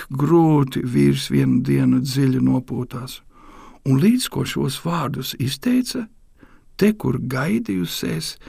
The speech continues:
kur nē, pienāca Daļa sieviete, sacīdama: "Nu, nu,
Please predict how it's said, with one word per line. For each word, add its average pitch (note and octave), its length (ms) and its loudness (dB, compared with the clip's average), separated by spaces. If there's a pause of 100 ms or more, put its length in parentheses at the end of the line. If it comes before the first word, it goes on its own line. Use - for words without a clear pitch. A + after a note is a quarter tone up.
(480)
kur A#2 160 0
nē, F#3+ 560 0
pienāca F3+ 600 0
Daļa G3 580 0
sieviete, C3+ 800 -4 (580)
sacīdama: B2 800 -6 (400)
"Nu, D#3+ 480 8
nu, D#3 480 6